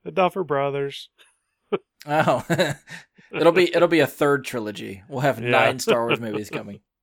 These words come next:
Speaker 2: <laughs>
Speaker 1: They're like, "Hey, this Stranger Things is good.
Speaker 2: <laughs>
Speaker 1: Let's get them to do some Star Wars."
Speaker 2: I, I would not hate that.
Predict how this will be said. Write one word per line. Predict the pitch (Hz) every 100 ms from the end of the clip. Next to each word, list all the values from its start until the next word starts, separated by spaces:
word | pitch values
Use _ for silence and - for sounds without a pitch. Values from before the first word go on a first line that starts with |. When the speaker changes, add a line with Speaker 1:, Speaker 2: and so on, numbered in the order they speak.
| _ _ _ _
Speaker 2:
<laughs> | _ _ _ _ _ _ -
Speaker 1:
They're | 127
like, | 123 120
"Hey, | 180 214 117
this | 131 -
Stranger | 175 165 147
Things | - 160 135 107
is | 107 - _
good. | - 180 139 120 117 - - 160
Speaker 2:
<laughs> | 160 156 -
Speaker 1:
Let's | - 156 147 139
get | 139 139
them | 127
to | 117
do | 113 110
some | 104
Star | - 127 107
Wars." | 104 101 98 - _ _
Speaker 2:
I, | - 131 117
I | 127
would | 127
not | 123 123
hate | 131 135
that. | 120 -